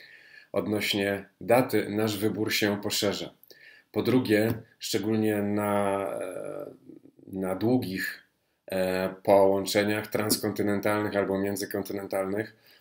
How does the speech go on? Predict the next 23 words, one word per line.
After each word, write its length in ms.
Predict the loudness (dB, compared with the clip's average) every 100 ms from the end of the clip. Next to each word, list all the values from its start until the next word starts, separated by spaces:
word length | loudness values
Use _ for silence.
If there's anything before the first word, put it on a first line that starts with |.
| _
nasze 260 | -4 0 0
pole 340 | 2 2 2
wyboru 340 | 0 0 2
zależy 400 | 2 2 0 0
od 100 | -2
tego, 220 | -2 -2 0
jak 220 | 0 -2
jesteśmy 420 | -2 -2 0 0
elastyczni, 560 | 0 -2 -4 -6 -2 -2
jeżeli 220 | -4 -4
chodzi 280 | -4 -2 -2
o 40 |
liczbę 280 | -4 -6 -6
przesiadek. 560 | -6 -4 -4 -6 -10 -12 -14 _ _ _ _ _ _ -14 -14 -20 -16 -6
I 40 |
to 40 |
jest 140 | -4 4
pierwsza 320 | 4 4 0
kwestia 380 | 0 -4 -2 -2
empiryczna. 480 | -2 -2 -4 -6 -4
Druga 260 | 0 0
kwestia 340 | 0 -4 -2 -2
empiryczna, 760 | -2 -2 -2 -2 -2 -4 -6